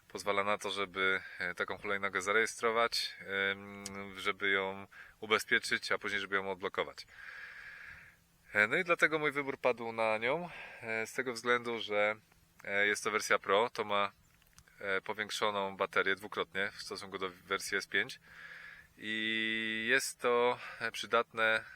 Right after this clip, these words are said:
e, teraz, kiedy hulajnoga jedzie te trzydzieści dwa kilometry na godzinę, zamiast wcześniejszych dwudziestu dwóch.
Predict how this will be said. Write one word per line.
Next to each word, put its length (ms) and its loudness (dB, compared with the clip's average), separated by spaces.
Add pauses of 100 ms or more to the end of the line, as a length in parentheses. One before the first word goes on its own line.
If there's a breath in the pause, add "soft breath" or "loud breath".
(100)
e, 300 -4
teraz, 400 6
kiedy 760 0
hulajnoga 400 -2
jedzie 240 0
te 120 -6
trzydzieści 340 -6
dwa 120 0
kilometry 340 -10
na 100 4
godzinę, 340 -2 (960)
zamiast 480 -2
wcześniejszych 800 -2
dwudziestu 480 -4
dwóch. 320 -6